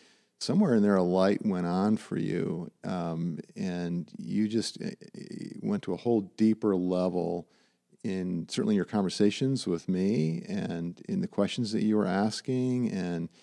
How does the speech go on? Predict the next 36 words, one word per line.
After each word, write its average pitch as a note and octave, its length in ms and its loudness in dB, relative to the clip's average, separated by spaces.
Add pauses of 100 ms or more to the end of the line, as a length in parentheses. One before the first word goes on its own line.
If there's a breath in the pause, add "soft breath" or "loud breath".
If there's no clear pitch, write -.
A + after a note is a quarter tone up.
(420 soft breath)
you, F#2+ 460 -2 (140)
uh, E2+ 220 -6
the F#2 100 -6
ways, F#2 220 0
just - 140 -6
the A#2+ 60 0
ways G#2+ 140 4
that - 60 -2
you - 60 2
were F#2+ 60 4
reflecting G#2 560 -2
about A2 240 2
yourself A2+ 680 -2
and E2+ 140 -4
bringing G2+ 220 4
that F#2+ 120 2
into G2 120 2
your G2+ 100 4
relationship F#2+ 520 0
with G#2+ 160 -8
God F#2 380 -2
and G2+ 80 -4
your F#2 100 -6
friendships. - 680 -4
And F2 120 -6
so F#2 420 -2 (520 soft breath)
you, G2 440 0
I G2+ 100 2
saw A2+ 240 2
you F#2+ 380 4
learn G2+ 720 4
that, D#2+ 340 -2 (140)
okay, G2 460 -2
s-, - 160 -14 (200)
sometimes A2+ 680 2 (100)
I F2+ 240 -2